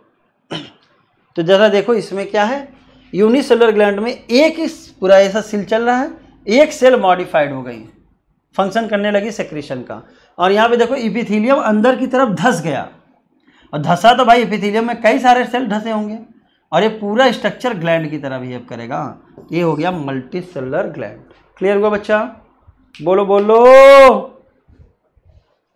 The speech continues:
लाइक नहीं करते हो, लाइक नहीं करते हो।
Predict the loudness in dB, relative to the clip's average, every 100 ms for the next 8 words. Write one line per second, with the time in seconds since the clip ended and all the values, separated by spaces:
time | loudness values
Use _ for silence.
0 | _ _ _ _ _ _ _ _ 2 2
1 | 2 0 -4 -4 -8 -12 0 4 6 4
2 | 0 -2 -4 -8 -14 -16